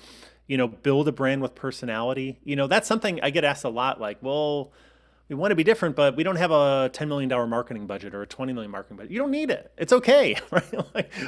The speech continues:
first startup I did out of college, like, I didn't even know there were V Cs that would give you money, <laughs> right? Like,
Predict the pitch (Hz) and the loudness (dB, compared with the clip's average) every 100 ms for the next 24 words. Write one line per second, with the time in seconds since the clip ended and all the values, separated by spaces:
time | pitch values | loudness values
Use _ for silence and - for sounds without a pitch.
0 | - 233 247 285 269 233 233 220 180 247 | 2 4 6 4 4 4 4 4 4 4
1 | 247 170 185 170 - - - - _ 190 | 4 4 2 0 -6 -18 -18 -20 _ 2
2 | 233 214 190 175 233 208 160 135 127 - | 4 4 4 6 8 8 6 2 -2 0
3 | 147 127 131 131 135 131 117 123 107 113 | 0 2 0 0 -2 -4 -4 -6 -4 -4
4 | 135 190 190 196 185 - - | 2 2 2 4 4 2 -6